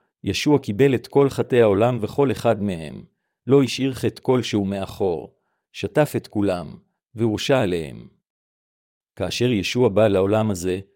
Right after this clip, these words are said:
הוא לא עבד לבדו, אלא כדי לקחת את חטאי העולם על מנת לקיים את דברי הברית הישנה,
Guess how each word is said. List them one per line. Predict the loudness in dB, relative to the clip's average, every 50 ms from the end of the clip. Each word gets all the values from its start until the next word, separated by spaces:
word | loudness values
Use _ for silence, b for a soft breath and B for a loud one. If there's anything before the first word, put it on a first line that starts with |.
| _ _ _
הוא | -2 2 4
לא | 4 4 4 2
עבד | 0 2 2 2 2 2
לבדו, | -2 0 0 -4 -2 0 0 0 -2 -4 -10 _ _ _ _ _ _ _ -8
אלא | -2 -2 -2
כדי | -2 -2 -2 0 0 0
לקחת | 0 0 0 0 0 0 -2 -4 -4
את | -6 -4
חטאי | -4 -4 -2 0 2 4 4
העולם | 4 4 4 2 2 0 0
על | -2 -2
מנת | -2 -2 -2 -2 -2 -4 -4 -4
לקיים | -6 -4 0 0 0 0 0 0 -2
את | -4 -4
דברי | -6 -6 -2 2 4 4 4
הברית | 4 2 0 -2 -2 -2 -2
הישנה, | -4 -4 -4 -6 -6 -4 -4 -4 -4 -6